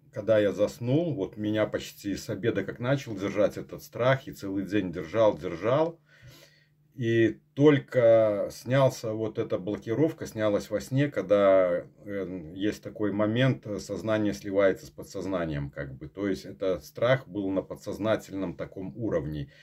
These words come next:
И ночью вот, э, я увидел свой, свой страх, я его как бы прожил. То бишь,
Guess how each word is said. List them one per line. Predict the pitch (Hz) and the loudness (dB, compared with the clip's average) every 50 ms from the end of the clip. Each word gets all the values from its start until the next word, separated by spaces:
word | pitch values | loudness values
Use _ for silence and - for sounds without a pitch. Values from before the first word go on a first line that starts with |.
| - - _ _ _ - | -20 -20 _ _ _ -8
И | - 110 | -6 -4
ночью | 104 113 123 147 160 - - - 123 110 | 0 2 4 4 4 2 0 -4 -4 -2
вот, | 98 107 120 107 - - | 0 2 2 0 0 -2
э, | 98 101 104 104 101 98 95 | -6 -4 -2 -2 -2 -2 -2
я | 95 95 113 117 110 110 | -2 2 4 6 6 6
увидел | 107 107 104 107 104 101 107 104 98 | 4 2 -2 -4 -8 -6 -6 -6 -6
свой, | - - - 104 98 | -8 -8 -6 -6 -6
свой | 95 - - - 104 - - 113 107 95 | -6 -8 -14 -20 -20 -14 -8 -6 -6 -6
страх, | - - - 113 123 127 - | -6 -4 -2 -2 -2 -2 -2
я | 98 107 | -2 0
его | 104 104 104 107 98 | 0 2 2 0 -2
как | - 101 92 85 | -2 -6 -8 -8
бы | 90 85 | -10 -14
прожил. | - - 107 107 101 - 107 120 92 73 - - _ _ _ _ _ _ _ _ _ _ _ | -4 0 2 2 2 2 0 -2 -2 -2 -6 -10 _ _ _ _ _ _ _ _ _ _ _
То | - 117 113 | -4 -4 -4
бишь, | 104 98 107 107 101 - - - - | -2 -2 -2 -2 -2 -2 -4 -8 -10